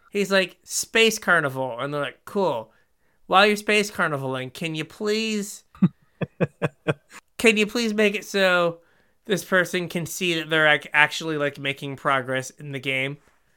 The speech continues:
Speaker 1: He's
Speaker 2: Yeah.
Speaker 1: like, "Ugh." Fine. He, like, went to night school. He went to I T T Tech,
Speaker 2: <laughs>
Speaker 1: uh, to, to learn, to learn coding so he
Speaker 2: Well,
Speaker 1: could do this.
Speaker 2: when you're that coked up, you don't
Speaker 1: <laughs>
Speaker 2: sleep, so.
Speaker 1: He never,
Speaker 2: <laughs>
Speaker 1: never.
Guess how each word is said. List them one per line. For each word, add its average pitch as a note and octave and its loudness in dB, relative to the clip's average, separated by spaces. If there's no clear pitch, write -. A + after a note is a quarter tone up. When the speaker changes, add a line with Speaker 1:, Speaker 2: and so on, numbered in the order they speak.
Speaker 1:
He's - -6
Speaker 2:
Yeah. B2 -4
Speaker 1:
like, C#3 -6
"Ugh." A#2 -6
Fine. D3+ 0
He, E3 2
like, D#3+ 0
went E3 -4
to E3 -4
night C#3+ -2
school. C3+ -4
He C#3 -4
went D3+ -6
to - -6
I D3 2
T C#3+ -6
T C#3 -8
Tech, B2+ -2
Speaker 2:
<laughs> - 2
Speaker 1:
uh, D#3+ 4
to, F3 6
to - 2
learn, D#3+ 0
to - -4
learn E3+ 0
coding D3 0
so - -4
he D3+ 2
Speaker 2:
Well, C#3 6
Speaker 1:
could C3 -10
do E3 0
this. B2+ 0
Speaker 2:
when D3+ 10
you're D3 10
that D3 8
coked D#3 8
up, D#3+ 6
you C3 2
don't C3+ 0
Speaker 1:
<laughs> - -6
Speaker 2:
sleep, D#3 2
so. - -4
Speaker 1:
He D3+ -6
never, D#3 0
Speaker 2:
<laughs> - 0
Speaker 1:
never. F3+ -4